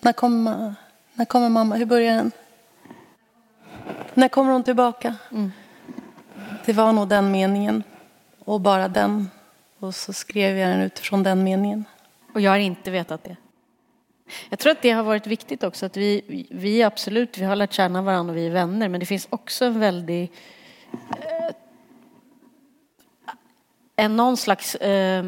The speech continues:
Speaker 2: outtalad, liksom, överenskommelse om att inte, eh, blanda ihop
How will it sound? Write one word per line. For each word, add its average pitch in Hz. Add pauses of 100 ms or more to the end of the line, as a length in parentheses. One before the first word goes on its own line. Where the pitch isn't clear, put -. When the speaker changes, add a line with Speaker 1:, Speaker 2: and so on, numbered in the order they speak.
Speaker 2:
outtalad, 190 (160)
liksom, 202
överenskommelse 190
om 180
att 180
inte, 175 (320)
eh, 170 (1600)
blanda 214
ihop 254